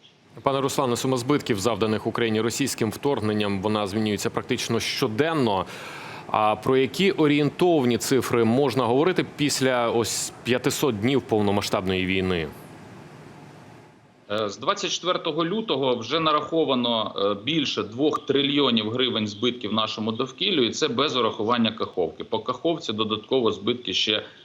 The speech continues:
Speaker 2: більше ста сорока, е, мільярдів гривень. Е, це найбільший факт, е, вчиненого, е, цей теракт, який зробили рашисти, вони фактично зробили найбільший, е, найбільшу ситуацію,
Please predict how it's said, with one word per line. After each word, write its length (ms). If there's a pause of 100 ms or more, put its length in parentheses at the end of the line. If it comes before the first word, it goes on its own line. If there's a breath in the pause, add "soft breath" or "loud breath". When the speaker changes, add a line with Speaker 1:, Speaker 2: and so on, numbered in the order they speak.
Speaker 2:
більше 300
ста 260
сорока, 640 (300 loud breath)
е, 380
мільярдів 720 (120)
гривень. 460 (500 loud breath)
Е, 200
це 300
найбільший 600
факт, 500
е, 360 (260)
вчиненого, 760 (100)
е, 40 (340)
цей 160
теракт, 400
який 200
зробили 440
рашисти, 480 (120)
вони 320
фактично 480
зробили 420
найбільший, 760
е, 140
найбільшу 520
ситуацію, 580